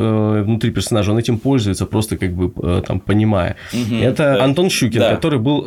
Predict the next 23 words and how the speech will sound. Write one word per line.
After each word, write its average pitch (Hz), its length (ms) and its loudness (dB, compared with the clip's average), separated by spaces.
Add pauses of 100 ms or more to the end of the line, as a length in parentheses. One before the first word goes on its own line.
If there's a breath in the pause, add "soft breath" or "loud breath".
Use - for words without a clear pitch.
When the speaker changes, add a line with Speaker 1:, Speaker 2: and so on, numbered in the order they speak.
Speaker 1:
э, 120 40 0
старше, - 500 -2
по-моему, 127 240 2
старший 117 380 0
следователь 135 460 0
по 107 120 0
особо 113 240 0
тяжким 113 260 0
преступлениям. 95 600 0 (100)
Э, 98 640 0
как-то 107 220 -2
так. - 200 -2 (280 loud breath)
У 113 60 2
него 123 280 4
есть 151 280 2
такое, 147 380 2
э, 120 140 0
свойство, 165 480 0
он 170 300 2
умеет 139 480 2
очень 139 380 0
тихо 120 300 -2
говорить 131 580 -2